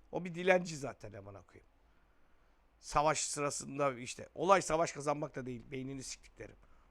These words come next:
Olay bu hesapları geliştirebilmek, devam edebilmek.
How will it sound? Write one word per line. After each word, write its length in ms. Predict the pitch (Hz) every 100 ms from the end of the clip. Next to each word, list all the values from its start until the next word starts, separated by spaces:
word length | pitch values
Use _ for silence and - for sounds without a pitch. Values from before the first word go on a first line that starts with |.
| _
Olay 340 | - 151 165 147
bu 140 | 156
hesapları 460 | 147 131 135 - 147
geliştirebilmek, 840 | 135 131 - 127 127 127 123 107
devam 320 | 127 143 147
edebilmek. 640 | 139 131 120 117 110 -